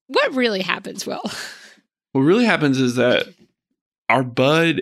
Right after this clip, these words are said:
Speaker 2: Andy, who couldn't keep his lips to himself, I know it's more complicated than that. I'm just saying, you know, it's, it's not exactly how the situation went.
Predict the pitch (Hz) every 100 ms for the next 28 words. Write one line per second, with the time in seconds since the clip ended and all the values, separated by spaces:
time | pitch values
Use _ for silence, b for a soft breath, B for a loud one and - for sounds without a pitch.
0 | - 117 139 180 127 107 131 170 - -
1 | 120 123 120 117 113 101 - _ _ _
2 | _ _ _ _ - - - - 147 143
3 | 147 123 117 139 - 117 98 - 95 -
4 | - - - - - - - - - -
5 | - - - - - - - - - -
6 | _ - - - _ - _ _ _ _
7 | - 120 - - _ - 120 - 120 107
8 | 98 - 98 95 - - - 104 104 98